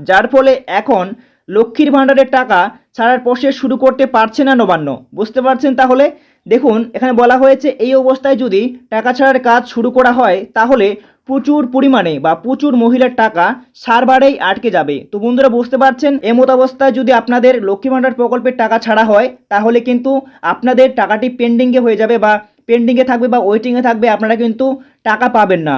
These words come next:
কেউ কেউ পাবেন, কিন্তু কেউ কেউ হয়তো পাবেন না। তাই ইতিমধ্যে সার্ভারের প্রবলেম ঠিক করার কাজ চলছে, এক্ষেত্রে আপনাদের টাকা পেতে একটু দেরি হবে। তো বন্ধুরা, বুঝতে পারছেন, কিন্তু দেরি হলেও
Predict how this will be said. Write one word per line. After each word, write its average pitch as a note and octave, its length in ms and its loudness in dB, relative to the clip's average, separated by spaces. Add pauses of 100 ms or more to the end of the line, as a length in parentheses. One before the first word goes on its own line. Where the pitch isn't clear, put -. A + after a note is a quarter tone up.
(220)
কেউ B3 240 2
কেউ C4+ 100 -2 (120)
পাবেন, A#3 260 2
কিন্তু C4 240 -2
কেউ A#3+ 220 0
কেউ B3 160 0
হয়তো B3 240 -2
পাবেন A3+ 300 0
না। E3+ 80 -6
তাই G#3+ 140 4
ইতিমধ্যে C#4 480 2
সার্ভারের B3+ 500 0
প্রবলেম C4 340 2
ঠিক B3+ 160 -4
করার B3+ 260 0
কাজ A#3 160 0 (120)
চলছে, A#3+ 300 0 (440)
এক্ষেত্রে C#4 440 -2
আপনাদের C4 500 0
টাকা G3 280 0 (180)
পেতে A#3 200 -4 (100)
একটু B3+ 180 -4
দেরি A3+ 240 0
হবে। E3+ 240 0 (140)
তো G#3 80 0
বন্ধুরা, B3 320 2
বুঝতে A3+ 320 -2
পারছেন, A#3+ 400 0 (460)
কিন্তু B3+ 240 -4
দেরি A#3 260 0
হলেও B3 320 2